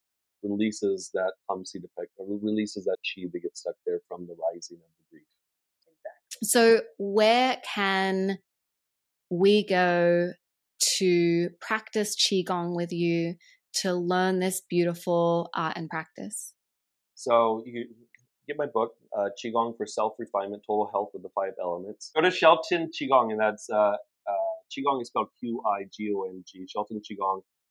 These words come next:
Speaker 1: All the social media is up there, and you'll see YouTube and everything. Sign up for our email list. We don't bombard people, but we give a newsletter every month on some type of health issues, health concern. Again, it's different things to empower people to understand the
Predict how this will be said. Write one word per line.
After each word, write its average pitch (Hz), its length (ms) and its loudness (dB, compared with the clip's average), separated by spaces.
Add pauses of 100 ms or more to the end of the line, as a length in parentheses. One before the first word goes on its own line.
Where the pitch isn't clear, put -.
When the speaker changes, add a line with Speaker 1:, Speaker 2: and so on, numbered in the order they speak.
(180)
Speaker 1:
All 120 140 6
the 127 80 -4
social 131 280 -2
media 117 400 0
is 107 120 -4
up - 120 -6 (100)
there, 104 440 -2
and 98 100 -16
you'll 95 100 -10
see 101 160 -10
YouTube 101 480 -8
and 98 100 -8
everything. 98 440 -12 (260)
Sign 139 240 -4
up 160 100 -6
for 143 120 4
our 123 180 -2
email 123 400 -2
list. 123 320 -6
We 107 100 -6
don't 107 180 -6
bombard 101 460 -4
people, 101 380 -6
but 98 180 -10
we 98 220 -14
give 117 140 -8
a 120 40 -10
newsletter 107 540 -6
every 101 200 -10
month 101 280 -10
on 92 160 -4
some 110 400 -4 (500)
type 110 180 0
of 98 100 -6 (140)
health 104 200 0 (100)
issues, - 460 -16 (300)
health 107 180 -2
concern. 101 500 -8 (460)
Again, 104 400 -4 (100)
it's 101 320 -8 (360)
different 139 280 -4
things 123 280 -6
to - 140 -6
empower 104 520 2
people 104 400 -6
to 107 80 -6
understand 104 400 -6
the 104 40 -8